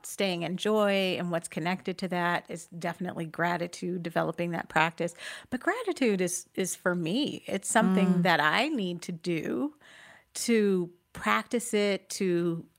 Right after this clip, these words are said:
Speaker 1: identify, and, and I'll tell you one of the things that I do. I actually make a list. Uh, and
Speaker 2: Mm.
Speaker 1: it, this started with a career coach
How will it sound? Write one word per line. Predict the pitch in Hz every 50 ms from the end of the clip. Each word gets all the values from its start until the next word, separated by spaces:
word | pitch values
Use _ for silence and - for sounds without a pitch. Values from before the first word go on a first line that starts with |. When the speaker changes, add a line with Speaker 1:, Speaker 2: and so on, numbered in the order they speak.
| _ _ _ _ _ _ _ _ _
Speaker 1:
identify, | - 190 185 160 202 190 196 202 190 - 202 190 185 180 180 170 165 165 156 - -
and, | - 190 180 180 -
and | - 208 196
I'll | 190 196
tell | - - - 226 196 185
you | 185 185 175
one | 175 175 170
of | 175 170
the | 170
things | 175 - 180 175 170
that | - 165
I | 151 156
do. | 160 160 170 196 240 233 175 165 165 - - - - - - - - -
I | - 180
actually | 175 175 180 185 - - - 190 185 175 165 160 156 - _ _
make | - 180 185 185 180 175
a | 180 165
list. | 165 160 170 - - - - - - - - - - _ _ _ _ -
Uh, | 190 185 175 160 175
and | 185 190 190 190
Speaker 2:
Mm. | 202 180 175
Speaker 1:
it, | 208 185
this | 214 214 214
started | - - - 220 208 208 202 208 196 180 175
with | 175 185 185 180 180 175 - _ _ - - _ _ _ _
a | - 190
career | - - 226 202 202 220 226 233 214
coach | - - 196 151 - _ - - - -